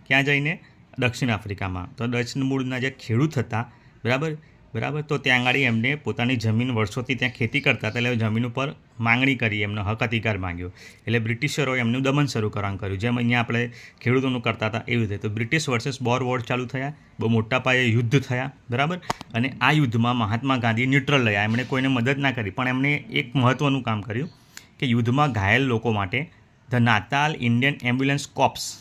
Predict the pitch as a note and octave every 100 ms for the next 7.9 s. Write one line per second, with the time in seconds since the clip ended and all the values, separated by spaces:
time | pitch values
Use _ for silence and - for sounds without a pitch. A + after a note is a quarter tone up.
0 | - - C#3+ E3 A#2+ A2+ G2+ F#2 - C3
1 | D3+ - A#2 A2+ A#2 C#3 D3+ A2+ A#2 B2
2 | C#3 - - A#2 - C3+ - G#2 A#2+ A#2+
3 | C3 B2+ G#2 G#2+ - C#3 A2+ G2 F#2+ F2+
4 | F2+ - - - - G#2+ C3 C3+ D3+ E3
5 | C3+ B2+ C#3 - - A#2+ F#2+ A#2+ C3+ C#3
6 | A#2+ G#2 A#2+ G#2 F2+ G2+ C#3+ A#2 F#2+ F2+
7 | - A#2 C3+ - - - A2 C3 D#3+